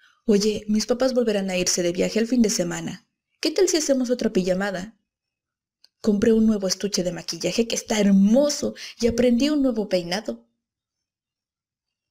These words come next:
Excelente, entonces ya está. Saliendo de la escuela nos venimos juntas. ¿Leo?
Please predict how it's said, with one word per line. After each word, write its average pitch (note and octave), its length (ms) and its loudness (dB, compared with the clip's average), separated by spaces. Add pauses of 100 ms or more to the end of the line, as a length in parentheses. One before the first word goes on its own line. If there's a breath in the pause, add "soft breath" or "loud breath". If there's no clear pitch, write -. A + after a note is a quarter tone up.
(140)
Excelente, F3 880 0
entonces D4 360 2
ya B3+ 100 2
está. - 360 -10 (340 soft breath)
Saliendo D4 440 2
de C#4 100 0
la F#3+ 60 -4
escuela G3+ 340 -4
nos C4+ 220 6
venimos C4 340 2
juntas. F3+ 580 -8 (2250)
¿Leo? F3 440 -2